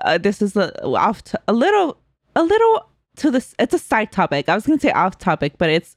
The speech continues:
on topic because of Pavita and the nickname. But I ha-, saw this Twitter thread that was like, you have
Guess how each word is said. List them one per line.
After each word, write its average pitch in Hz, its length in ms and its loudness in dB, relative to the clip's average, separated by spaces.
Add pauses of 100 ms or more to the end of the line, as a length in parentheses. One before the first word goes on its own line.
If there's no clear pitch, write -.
on 226 220 0
topic 262 360 -2
because 208 320 -4
of 180 200 -2
Pavita 160 420 -2 (240)
and 151 160 -2
the 147 60 -2
nickname. 135 500 -6
But 170 280 0 (340)
I 214 140 2
ha-, 247 120 0
saw 262 240 0
this 381 160 -4
Twitter 294 340 0
thread 180 280 0
that 160 120 0
was 180 180 -2
like, 185 240 -2 (520)
you 233 140 0
have 202 580 -2